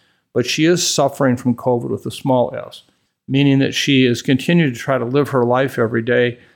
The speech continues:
as she did before the pandemic and before her infection, but it is surely compromising her everyday activities to have had long covid for all these months. Susan, we're so sorry for that.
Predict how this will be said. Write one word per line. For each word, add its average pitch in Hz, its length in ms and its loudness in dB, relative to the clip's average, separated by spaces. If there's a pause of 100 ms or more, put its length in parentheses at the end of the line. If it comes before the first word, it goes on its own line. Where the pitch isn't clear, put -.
(100)
as 120 140 0
she - 160 -2
did 123 220 0
before 123 380 2
the 120 100 0
pandemic 131 680 0
and 120 120 -2
before 123 340 -2
her 120 180 0
infection, 117 640 -4 (380)
but 139 100 0
it - 100 -10
is 139 140 0
surely 131 380 2
compromising 113 920 -4 (320)
her 131 260 0
everyday 120 520 0
activities 117 680 -4
to 123 140 -4
have 123 160 -2
had 123 360 -2
long 113 220 -4
covid 117 460 -4 (560)
for 135 180 0
all 120 180 2
these 120 240 -2
months. 127 420 -2 (680)
Susan, 151 600 0
we're 139 160 0
so 135 200 0
sorry 123 360 0
for - 160 -8
that. 98 320 -4